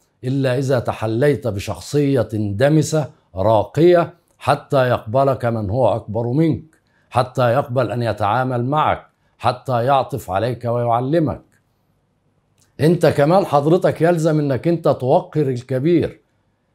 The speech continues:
ليس منا من لم يرحم صغيرنا ويوقر كبيرنا.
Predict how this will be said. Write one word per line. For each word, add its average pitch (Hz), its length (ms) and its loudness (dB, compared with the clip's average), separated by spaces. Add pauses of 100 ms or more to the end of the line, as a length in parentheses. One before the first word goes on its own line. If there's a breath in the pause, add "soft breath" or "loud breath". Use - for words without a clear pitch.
ليس 143 320 2
منا 156 380 2
من 151 240 2
لم 131 180 0
يرحم 143 340 0
صغيرنا 120 720 0
ويوقر 131 920 0
كبيرنا. 131 760 0